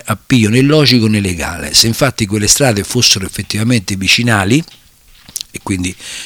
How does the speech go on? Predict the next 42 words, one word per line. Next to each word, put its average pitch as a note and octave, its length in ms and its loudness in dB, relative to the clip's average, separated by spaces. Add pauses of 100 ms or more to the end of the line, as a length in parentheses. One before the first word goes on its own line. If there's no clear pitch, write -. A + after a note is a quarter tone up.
(120)
dovrebbero G2+ 460 0
essere G2+ 260 2
semplicemente F#2+ 720 0
a - 20 -4
uso G2+ 240 -2
esclusivo F#2+ 600 0
di E2+ 140 -8
chi G2+ 280 -4
vi F#2+ 140 -2
risiede, F#2 640 2 (480)
il B2+ 260 6
comune D#3+ 420 4
non G#2+ 160 2
sarebbe A2 440 4
in G2 60 0
alcun C#3+ 280 2
modo B2 240 4
tenuto G#2 360 0
a - 40 2
occuparsi G2+ 580 0
dei G2+ 100 4
lavori, F#2+ 460 4 (460)
né A#2 180 0
tantomeno B2+ 760 4
se G#2 220 2
queste G2 260 2
strade G#2+ 540 2
sono G2+ 360 2
appu-, - 320 -8
perché? G2+ 280 0
Perché F#2 260 -6
in G#2+ 60 -4
realtà B2 320 2
se G#2 140 2
ne G2 80 0
occupa G2+ 260 -2
dei G2 80 -2
lavori B2+ 340 4
perché G2 240 -4
sono G2 280 0
delle F#2+ 260 -2
strade, G#2+ 520 0